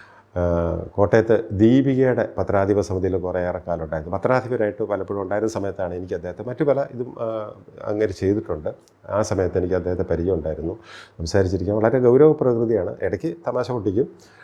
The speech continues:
ആ, ഇദ്ദേഹത്തിന് ഒരു സിഗരറ്റ് വലിക്കുന്ന ശീലം ഉണ്ടായിരുന്നു അന്ന്. ആ, സിഗരറ്റ് വലിക്കുക എന്ന് പറഞ്ഞാൽ അത് രസകരമായിരുന്നു. ഒരു സിഗരറ്റ് എടുത്തിട്ട് ഇത് മുഴുവൻ വലിക്കാൻ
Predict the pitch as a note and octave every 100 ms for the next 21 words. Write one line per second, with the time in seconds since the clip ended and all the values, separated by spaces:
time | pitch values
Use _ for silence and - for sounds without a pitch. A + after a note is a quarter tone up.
0 | - _ _ A2 A2 A2+ C3 C#3+ C#3+ C3+
1 | C3+ G#2+ - C3+ D#3+ F3 C3 A2+ A2+ G2
2 | G2 G2+ E2 D#2+ D2+ D#2 D#2 E2 - _
3 | F2+ F2+ F2+ F2+ F2+ F2+ - _ - C3
4 | C#3 D#3+ B2 A#2+ B2 B2+ A2 A2 G2+ B2
5 | G#2+ F#2 G2 F#2 D#2+ E2+ G#2+ C3+ B2 A#2+
6 | A2 A#2 A#2+ F#2+ G2 G2+ G2+ - _ -
7 | B2+ C#3+ D3 E3 B2 A2+ A2+